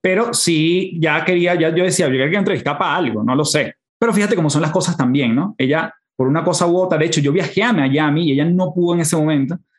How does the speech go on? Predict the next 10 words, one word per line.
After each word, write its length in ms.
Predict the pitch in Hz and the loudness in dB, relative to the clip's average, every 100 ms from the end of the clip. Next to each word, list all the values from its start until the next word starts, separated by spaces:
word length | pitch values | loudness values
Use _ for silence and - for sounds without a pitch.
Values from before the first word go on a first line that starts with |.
| _ _ | _ _
Estamos 240 | 127 151 | -2 0
hablando 200 | 160 165 | 2 0
del 80 | 170 | 0
dos 140 | 135 | 0
mil 80 | 139 | 0
diecinueve. 540 | 160 175 165 156 196 - _ _ _ _ _ - | 0 0 0 0 -4 -10 _ _ _ _ _ -6
Y 480 | 202 220 240 226 _ _ - | 0 0 0 -6 _ _ 0
un 200 | 220 247 | 2 2
año 220 | 247 254 | 2 2
después, 680 | 233 - 233 208 214 - | 0 0 0 0 -2 -8